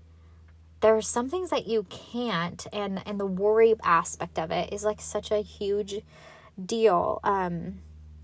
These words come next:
and so I definitely resonated with this quote because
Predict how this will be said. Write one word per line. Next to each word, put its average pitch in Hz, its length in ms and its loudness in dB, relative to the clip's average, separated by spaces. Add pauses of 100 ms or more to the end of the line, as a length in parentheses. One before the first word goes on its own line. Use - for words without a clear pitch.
(220)
and 208 160 -4
so 190 640 2 (640)
I 202 100 -2
definitely 214 300 0
resonated 170 520 -2
with 180 120 -8
this 175 140 -8
quote - 420 -4
because 175 680 -8